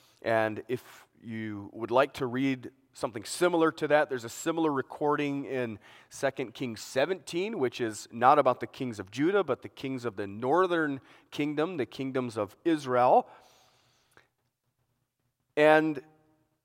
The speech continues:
it's, it reads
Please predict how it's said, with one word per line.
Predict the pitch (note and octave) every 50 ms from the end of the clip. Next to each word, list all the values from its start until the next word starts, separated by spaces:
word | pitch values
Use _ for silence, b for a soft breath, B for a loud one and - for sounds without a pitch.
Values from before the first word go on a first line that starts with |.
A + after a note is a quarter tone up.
| _ _ _ _ _ _ _ _ _ _ _ _ _ _ _ _ _ _ _ _ _ _ _
it's, | E3 E3 - - - - - - - _ _ _ _ _ _ _ -
it | E3 D#3+ D#3+
reads | C#3 C#3 F3 G3+ A3 A3+ A3 E3+ D3+ - - - - -